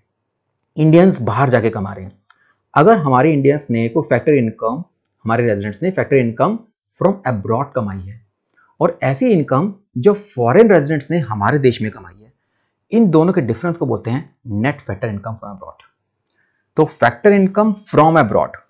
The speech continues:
तो मेन मकसद ये हो गया कि अगर हम net factor income from abroad निकालना चाहते हैं तो factor income from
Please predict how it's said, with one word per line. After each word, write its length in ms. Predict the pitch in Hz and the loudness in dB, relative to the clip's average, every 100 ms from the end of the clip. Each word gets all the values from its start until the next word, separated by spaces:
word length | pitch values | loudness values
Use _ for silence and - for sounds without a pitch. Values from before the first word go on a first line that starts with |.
| _ _ _ _ _ | _ _ _ _ _
तो 60 | 107 | -8
मेन 240 | 110 127 | -2 0
मकसद 300 | 147 143 147 | 0 0 2
ये 60 | 151 | 2
हो 100 | 139 | 4
गया 160 | 165 220 - _ - | 2 0 -8 _ 0
कि 60 | 127 | 2
अगर 200 | 127 139 | 2 2
हम 280 | 185 240 - _ _ - | 0 -2 -10 _ _ -8
net 340 | 110 127 185 | -2 2 2
factor 260 | 175 147 156 | 2 2 2
income 300 | 139 139 147 | 0 -2 -4
from 240 | 143 131 | -2 -2
abroad 200 | 123 120 | -2 -2
निकालना 320 | 117 120 113 113 | -2 -4 -4 -2
चाहते 260 | 110 - | -4 -6
हैं 180 | 131 226 240 _ _ _ _ _ _ | -6 -6 -8 _ _ _ _ _ _
तो 60 | 190 | -4
factor 840 | 180 - - 139 127 - _ 196 214 220 151 | -4 -8 -4 -2 -2 -6 _ 2 2 2 -2
income 460 | 143 135 139 151 190 - _ | 0 -2 -2 -2 -2 -8 _
from 400 | - 131 139 | -2 0 2